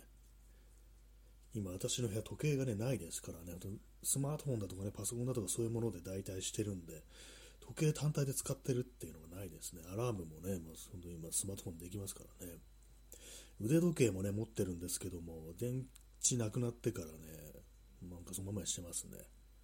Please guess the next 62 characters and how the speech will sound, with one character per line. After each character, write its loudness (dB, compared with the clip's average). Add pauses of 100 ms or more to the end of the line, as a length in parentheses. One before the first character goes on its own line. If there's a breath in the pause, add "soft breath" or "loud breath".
(560 loud breath)
腕 4
時 2
計 0
し 4
な 4
く 2
な 6
っ -4
ち -2
ゃ 0
い -4
ま -8
し 2
た -4
ね。 -4
な -6
ん -6
か、 -10 (140)
ま -2
あ、 6
あ 6
れ 6
ば 4
ね、 -2 (200)
あ -2
れ 2
あ 2
る、 -2
あ 2
る 0
と -6
結 2
構 2
便 6
利 -2
な -10
ん -12
で -14
す -10
け -10
ど -8
も、 -10
す 0
ぐ -2
に -8 (160)
こ -12
う -12
パ -2
ッ 0
と -12
見 0
れ 2
る -6
っ -
て -12
い -8
う -12
の -10
が。 -10 (840 loud breath)
特 2
に 0
自 -2